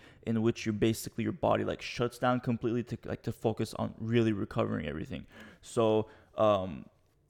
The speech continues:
if you, if your body doesn't really get into that rem sleep, the most important cycle of your sleep, then you wake up feeling really groggy, like you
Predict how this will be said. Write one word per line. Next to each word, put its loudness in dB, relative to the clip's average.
if -2
you, -6
if -2
your 4
body 10
doesn't 4
really 6
get 6
into 2
that 6
rem 4
sleep, -2
the 2
most 2
important 2
cycle 0
of 0
your -2
sleep, 2
then 2
you 2
wake 6
up 0
feeling 0
really -2
groggy, 0
like -2
you -4